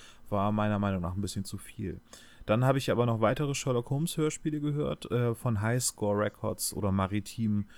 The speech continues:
gibt es eine Serie, die mittlerweile schon irgendwie bei sechzig oder fünfundsechzig Folgen angelangt ist. Da habe ich ein paar Folgen über Spotify gehört. Ähm, die haben man ganz gut anhören können.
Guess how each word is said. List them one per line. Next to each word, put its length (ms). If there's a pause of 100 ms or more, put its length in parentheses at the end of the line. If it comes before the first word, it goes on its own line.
(240)
gibt 180
es 160
eine 80
Serie, 420
die 140
mittlerweile 500
schon 240
irgendwie 160
bei 160
sechzig 560
oder 220
fünfundsechzig 640
Folgen 320
angelangt 520
ist. 240 (280)
Da 100
habe 80
ich 100
ein 80
paar 240
Folgen 380
über 220
Spotify 560
gehört. 500
Ähm, 380
die 120
haben 100
man 120
ganz 160
gut 160 (120)
anhören 300
können. 360